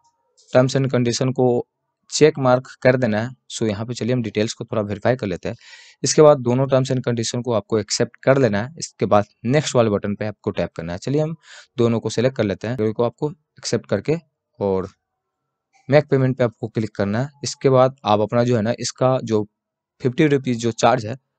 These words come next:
आपको वो कटा लेना है अपने नेट बैंकिंग से या फिर डेबिट कार्ड से या फिर जो भी यहाँ पे दिया है Paytm वगैरह,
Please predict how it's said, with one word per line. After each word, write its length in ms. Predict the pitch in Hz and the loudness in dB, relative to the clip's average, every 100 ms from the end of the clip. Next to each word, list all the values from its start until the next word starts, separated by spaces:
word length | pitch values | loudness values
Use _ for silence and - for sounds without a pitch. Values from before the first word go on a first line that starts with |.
| _ _ | _ _
आपको 360 | 107 104 - 113 | -2 -2 -2 0
वो 300 | 110 120 - _ | 2 2 0 _
कटा 200 | 104 110 | -2 2
लेना 200 | 120 117 | 2 0
है 60 | 104 | -4
अपने 320 | 98 107 101 | -4 -2 -2
नेट 200 | 98 104 - | -2 -4 0
बैंकिंग 340 | 110 110 135 | -2 0 -6
से 160 | 131 110 | -2 -2
या 160 | 107 | -2
फिर 280 | 101 110 101 | -2 -4 -4
डेबिट 320 | 98 107 123 | -2 0 0
कार्ड 220 | - 101 92 | 0 -2 -2
से 160 | - | -4
या 100 | 101 | -2
फिर 300 | 95 101 95 - _ _ _ _ _ _ - | -2 -4 -6 -10 _ _ _ _ _ _ 2
जो 160 | 139 | 4
भी 120 | 151 170 | 6 4
यहाँ 180 | 139 | 2
पे 100 | 135 | 0
दिया 220 | 120 123 113 | 2 2 2
है 80 | |
Paytm 380 | 110 104 110 110 | 0 -4 -2 -2
वगैरह, 340 | 101 95 107 | -2 -2 -4